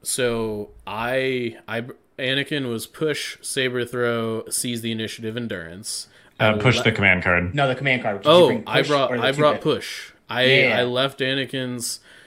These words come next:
Speaker 3: I think
Speaker 1: um,
Speaker 3: leaving the two pip is a solid strategy to try and mitigate the, the flaw card
Speaker 1: I
Speaker 3: in
Speaker 1: think
Speaker 3: certain lists.
Speaker 1: I think so too. I think in that one specifically, like,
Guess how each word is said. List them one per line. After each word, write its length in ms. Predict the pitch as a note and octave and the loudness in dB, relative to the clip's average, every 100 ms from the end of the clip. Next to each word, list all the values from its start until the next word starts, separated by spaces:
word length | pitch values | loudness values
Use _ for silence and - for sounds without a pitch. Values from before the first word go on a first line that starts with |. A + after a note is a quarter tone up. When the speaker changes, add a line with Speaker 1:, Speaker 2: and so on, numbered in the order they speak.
| _ - | _ -6
Speaker 3:
I 120 | A#2+ | 0
think 160 | A#2+ - | 2 2
Speaker 1:
um, 60 | |
Speaker 3:
leaving 160 | F3+ F3+ | 0 0
the 80 | D3 | -2
two 180 | - E3+ | -2 -4
pip 180 | C#3 | -4
is 120 | B2 A2+ | -4 -6
a 40 | |
solid 400 | A2+ C#3 C3 B2 | -4 0 0 0
strategy 480 | - B2 A#2 A2 A2+ | -2 -2 -2 -4 -12
to 100 | G#2+ | -12
try 180 | - A2+ | -8 -6
and 80 | G#2+ | -6
mitigate 500 | G#2+ G#2+ G#2 G2+ - | -6 -8 -8 -10 -10
the, 400 | G#2 G2+ G2+ G2 - - | -8 -8 -8 -10 -12 -8
the 160 | A2 G2+ | -8 -8
flaw 320 | - A#2 A2+ | -6 -4 -4
card 420 | - A2+ A2 G#2 - - - | -4 -4 -4 -6 -16 -20 -6
Speaker 1:
I 100 | B2+ | -2
Speaker 3:
in 100 | D3+ | -2
Speaker 1:
think 100 | - | -2
Speaker 3:
certain 280 | C3+ A#2 A2+ | -2 -4 -4
lists. 500 | A2 G2+ - - - _ - - | -6 -6 -8 -12 -16 _ -20 -8
Speaker 1:
I 60 | C#3 | -4
think 180 | E3 | -2
so 140 | F3 F3 | -2 -2
too. 260 | - B2+ | -2 -2
I 80 | B2+ | -2
think 200 | B2 E3+ | -2 -2
in 120 | D#3 A#2+ | -2 -2
that 200 | A#2+ C3+ | -2 -2
one 140 | C3 | -6
specifically, 600 | B2 A#2 B2+ B2+ B2+ C3+ | -6 -6 -6 -4 -2 -2
like, 380 | A#2+ G#2+ G2+ - | -2 -4 -8 -12